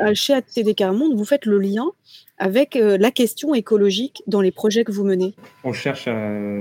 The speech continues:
Speaker 2: déjà à A T D Carmonde à, à être vraiment au, au plus près, euh, des personnes, euh, qui connaissent, euh, les situations de pauvreté, à être dans une, dans une proximité par rapport à,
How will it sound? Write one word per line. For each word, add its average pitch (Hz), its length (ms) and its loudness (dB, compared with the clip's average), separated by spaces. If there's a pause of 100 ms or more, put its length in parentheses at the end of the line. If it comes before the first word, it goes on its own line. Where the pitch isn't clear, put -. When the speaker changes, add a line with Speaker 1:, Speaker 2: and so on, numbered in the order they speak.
(540)
Speaker 2:
déjà 113 380 -4
à 107 40 -4
A 107 60 -6
T 110 120 -4
D 107 80 -4
Carmonde 113 320 -4
à, 98 360 -6 (100)
à 110 80 -8
être 104 140 -14
vraiment 113 380 -4
au, 98 220 -8 (640)
au 120 100 -4
plus 110 200 -8
près, 127 300 -2
euh, 107 160 -2
des 107 140 -4
personnes, 107 440 -6
euh, 101 100 -4
qui - 160 -14
connaissent, 107 380 -8
euh, 101 140 -4
les 101 120 -4
situations 104 380 -10
de 104 60 -8
pauvreté, 104 380 -6
à 131 80 -4
être 107 80 -6
dans 101 100 -4
une, 101 320 -4
dans 104 140 -8
une 104 160 -4
proximité 113 540 -6
par 101 140 -8
rapport 101 280 -6
à, 98 220 -10